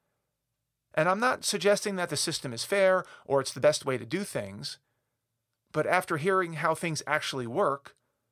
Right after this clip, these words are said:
should Howard or his family be shocked that he didn't get in? Of course not. And he shouldn't think that a rejection from Harvard was personal, or that somehow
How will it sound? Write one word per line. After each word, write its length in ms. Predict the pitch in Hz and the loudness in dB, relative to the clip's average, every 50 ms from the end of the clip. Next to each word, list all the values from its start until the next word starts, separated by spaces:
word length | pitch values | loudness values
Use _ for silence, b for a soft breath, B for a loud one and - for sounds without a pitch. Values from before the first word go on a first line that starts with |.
| _ _ _ _ _ _ _ _ | _ _ _ _ _ _ _ _
should 240 | - - - 170 127 | -8 0 0 0 2
Howard 460 | 107 - 135 139 151 165 180 185 170 | 2 2 4 4 4 4 4 2 4
or 140 | 147 143 143 | 4 4 4
his 140 | 147 139 - | 2 -2 0
family 340 | - 143 139 147 160 170 147 | 0 0 0 0 -2 -4 -4
be 120 | 127 131 | -4 -6
shocked 440 | - - - 143 131 165 - _ - | -4 2 4 4 4 4 2 _ 0
that 120 | 143 139 | 0 0
he 80 | 135 131 | 0 0
didn't 240 | 123 135 120 131 123 | -4 -4 -4 -4 -6
get 120 | 127 120 | -6 -6
in? 320 | 117 113 131 185 208 240 _ _ _ _ _ _ _ _ _ _ _ _ _ _ _ _ | -6 -6 -6 -8 -10 -12 _ _ _ _ _ _ _ _ _ _ _ _ _ _ _ _
Of 120 | - 123 - | -10 -8 -2
course 240 | - 285 349 - - | 0 0 0 0 0
not. 280 | 202 120 104 - - - _ _ _ _ _ _ _ _ _ _ _ _ _ _ _ _ _ _ _ _ _ _ _ _ - | -2 -2 -2 -4 -10 -14 _ _ _ _ _ _ _ _ _ _ _ _ _ _ _ _ _ _ _ _ _ _ _ _ -2
And 120 | 175 180 | 0 2
he 100 | 180 214 | 2 2
shouldn't 320 | 180 - 233 233 214 208 - | 0 2 0 -2 -2 -2 -4
think 180 | 226 214 196 | -4 -2 0
that 120 | 190 175 175 | 0 0 0
a 60 | 170 | 0
rejection 520 | 165 165 131 165 175 202 196 - 196 180 | -2 -2 0 2 0 0 0 -2 -6 -6
from 180 | - 170 160 135 | -6 -6 -6 -2
Harvard 320 | 185 214 233 190 180 156 | 0 0 2 2 0 0
was 120 | 180 - - | 0 -2 -2
personal, 640 | - - 220 247 - - 170 127 101 - - _ _ _ _ _ _ _ _ _ _ _ _ _ _ - | 0 -2 -2 -2 0 -4 -4 -4 -4 -8 -10 _ _ _ _ _ _ _ _ _ _ _ _ _ _ 0
or 120 | - 170 | 0 4
that 160 | 175 185 185 - | 4 6 4 6
somehow 440 | - 202 185 180 190 190 190 185 | 2 2 2 4 4 4 4 4